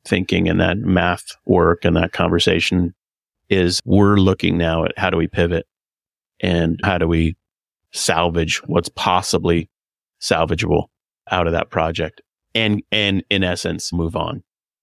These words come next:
And I think this is the hard work of it. For Amazon sellers, I would imagine that means loss of inventory, cutting loose of what, what amount you've got where, and maybe relationships with vendors, suppliers, or whatever.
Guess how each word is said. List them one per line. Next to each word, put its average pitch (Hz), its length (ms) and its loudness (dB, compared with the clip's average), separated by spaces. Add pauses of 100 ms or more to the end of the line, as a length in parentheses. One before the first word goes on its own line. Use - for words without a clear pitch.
(140)
And 113 80 0
I 117 80 2
think 143 180 2
this 127 140 0
is 117 100 -4
the 101 160 2
hard 98 300 2
work 92 260 0 (120)
of 92 200 -2
it. 87 180 -2
For 98 300 4
Amazon 101 380 2
sellers, 98 300 4
I 90 60 4
would 90 120 2
imagine 90 420 0
that 90 160 -2
means 90 340 -2 (260)
loss 90 360 0
of 92 260 -2
inventory, 95 680 2 (720)
cutting 95 280 2
loose 87 360 2
of 87 260 0
what, 87 200 0 (160)
what 90 320 2
amount 87 500 2
you've 90 200 -4
got 87 260 0
where, 87 440 4
and 82 220 0 (440)
maybe 90 360 2
relationships 87 640 2
with 90 180 0
vendors, 87 520 2
suppliers, 85 760 0
or 87 80 2
whatever. 85 480 0